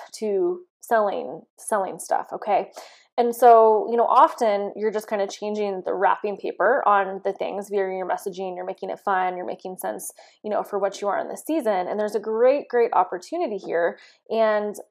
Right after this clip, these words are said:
what I'm gonna tell you about right now is the key, most essential part of being able to make this five K. And this is through creating an email sequence promotion to sell an existing product, okay?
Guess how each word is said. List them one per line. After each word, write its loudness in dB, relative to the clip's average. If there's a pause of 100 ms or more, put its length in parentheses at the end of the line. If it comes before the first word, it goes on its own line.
what 2
I'm 2
gonna 0
tell 4
you 2
about 4
right 0
now 2 (280)
is 2
the -4
key, -4
most -2
essential -4
part 2
of -6
being -6
able -6
to -20
make -8
this -10
five 0
K. 4 (280)
And -2
this -2
is -6
through 0
creating -2
an -6 (140)
email 0 (100)
sequence -6
promotion -4 (120)
to -8
sell 2
an -8
existing -10
product, -2
okay? -2